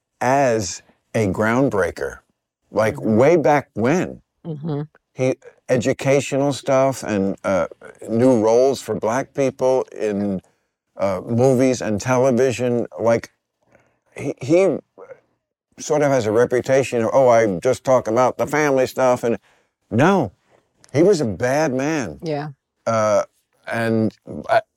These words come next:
Speaker 1: you know, the sad part is at the same time being a very, in other
Speaker 2: Bad man.
Speaker 1: <laughs> sense of the word,
Speaker 2: Yeah.
Speaker 1: bad man with,
Speaker 2: Yeah.
Speaker 1: with women. I mean, that started early on. But, you know, he, you can't take that part of him away.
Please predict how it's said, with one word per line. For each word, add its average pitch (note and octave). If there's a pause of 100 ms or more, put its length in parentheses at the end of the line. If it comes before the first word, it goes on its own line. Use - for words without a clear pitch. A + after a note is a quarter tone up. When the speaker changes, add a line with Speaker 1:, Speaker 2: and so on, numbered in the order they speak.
(280)
Speaker 1:
you B2
know, G#2 (300)
the F#2
sad A#2+
part G#2
is G#2
at A#2
the A#2
same A2
time C3
being G#2
a G2+
very, A2 (420)
in F#2
other G#2
Speaker 2:
Bad C3+
man. C#3+
Speaker 1:
<laughs> -
sense -
of -
the - (100)
word, -
Speaker 2:
Yeah. - (120)
Speaker 1:
bad G#2+
man A2+
with, G#2+
Speaker 2:
Yeah. C3+
Speaker 1:
with A#2+
women. B2+
I G2+
mean, G2
that C3+
started A2
early G2+
on. G#2 (600)
But, G#2+ (580)
you C3+
know, B2
he, B2+ (180)
you A2
can't D3+
take D#3+
that D#3+
part D3
of C#3+
him C#3
away. C#3